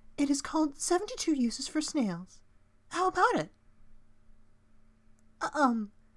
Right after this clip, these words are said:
how about an exciting snail fact? Did you know that snails sometimes flip their digestive systems as they mature? Interesting.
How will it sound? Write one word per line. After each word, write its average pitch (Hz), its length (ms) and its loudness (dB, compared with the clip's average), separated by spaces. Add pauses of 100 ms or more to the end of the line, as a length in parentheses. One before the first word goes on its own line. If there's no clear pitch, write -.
(160)
how - 360 0
about 285 220 4
an 285 100 4
exciting 294 360 0
snail 427 280 2
fact? - 420 -2 (540)
Did 226 160 -2
you 330 80 2
know 330 140 2
that 311 160 0
snails 214 720 -4 (480)
sometimes 277 680 0
flip 262 420 -2
their 277 160 2
digestive 226 540 -4
systems 294 440 -6
as 233 140 -10
they 233 100 -6
mature? 220 500 -4 (760)
Interesting. 185 680 -8